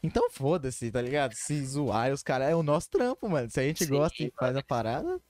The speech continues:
Speaker 2: Exatamente. Você tem que fazer com vontade, né, véi?
Speaker 1: Porra, é gostoso, né, mano? Quando tá a galera, tá se divertindo. Ô, mas fala pra galera aí, mano, que a gente conhece.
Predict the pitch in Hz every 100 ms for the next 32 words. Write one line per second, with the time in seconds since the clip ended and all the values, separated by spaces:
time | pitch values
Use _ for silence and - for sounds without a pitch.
0 | - 110 104 104 110 113 107 143 156 170
1 | 175 170 - 196 175 117 113 113 117 117
2 | 113 113 120 - 92 104 104 107 - -
3 | 120 139 - 127 123 123 139 131 120 117
4 | 127 127 127 123 117 117 127 127 127 127
5 | _ _ _ - 127 135 139 131 123 -
6 | - 139 143 139 - - - 240 165 -
7 | 202 220 220 208 202 220 214 135 117 156
8 | 165 - 160 175 - 98